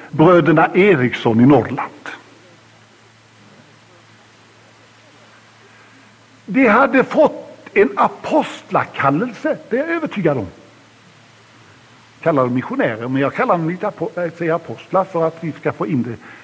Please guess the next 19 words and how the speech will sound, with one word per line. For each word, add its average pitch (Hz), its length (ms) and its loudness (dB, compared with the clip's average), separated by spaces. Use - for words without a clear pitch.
riktigt 113 220 -12
i 113 80 -10
det, 110 160 -8
i 117 180 -8
vårt 135 200 -6
begrepp. 131 280 0
Och 208 120 4
han 294 180 6
sa 285 300 4
det 277 220 4
att 285 220 2
det 277 80 2
fanns 254 260 2
ingen 302 200 6
församling 269 500 4
som 208 160 2
ville 202 160 4
anta 294 460 4
dem. 175 180 2